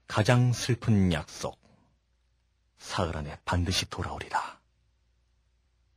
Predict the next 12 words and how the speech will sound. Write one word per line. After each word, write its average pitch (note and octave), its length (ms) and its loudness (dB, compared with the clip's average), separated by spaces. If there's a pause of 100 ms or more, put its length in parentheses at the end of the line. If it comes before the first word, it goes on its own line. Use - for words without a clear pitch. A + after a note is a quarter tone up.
(280)
톨스토이가 A#2 640 6
들려주는 G2+ 640 2 (100)
희망을 B2 460 2
얻는 G2 460 2
지혜. - 360 -2 (1900)
닫힌 G2+ 380 4
문을 F#2 320 6
여는 E2 260 2
순간 D2+ 580 -6 (560)
희망은 E2+ 520 2 (160)
그대를 A2 440 4
향해 G2+ 340 2